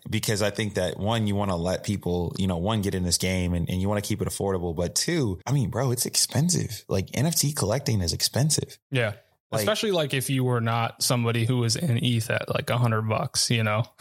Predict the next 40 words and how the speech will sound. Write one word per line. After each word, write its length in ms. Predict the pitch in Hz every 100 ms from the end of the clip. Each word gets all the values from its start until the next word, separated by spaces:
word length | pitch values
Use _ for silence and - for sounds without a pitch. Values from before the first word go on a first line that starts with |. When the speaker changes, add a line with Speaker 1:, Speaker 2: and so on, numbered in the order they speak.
| -
Speaker 1:
I 100 | 143
mean, 300 | 180 151 120 -
Speaker 2:
<laughs> 40 |
Speaker 1:
not 240 | - 180 190
only 220 | 143 107
that, 280 | 165 - 147
but, 120 | 117
like, 140 | 107
I 80 | 113
mean, 180 | 143 107
even 180 | 139 139
if 140 | 131
you 80 | 117
ran 180 | 120 107
out 160 | 135
of 80 | 123
that 240 | 113 151
eth, 240 | 101 104 -
if 80 | 92
you're 80 |
trying 200 | 104 123
to 60 | 95
get 200 | 95 -
back 240 | 101 92
in, 280 | 101 143 123
I 100 | 95
mean, 180 | 110 107
like, 180 | 98 80
dude, 320 | 135 156 98
like, 280 | 64 90 82 -
you 100 | 147
wanna 200 | 180 135
start 240 | 131 117
an 60 | 104
Axie 420 | 104 113 - 117
Infinity 420 | 95 131 175 170
collection 560 | 110 95 90 - 107 107
or, 160 | 104 101
or 120 | 98
team, 520 | - 175 135 101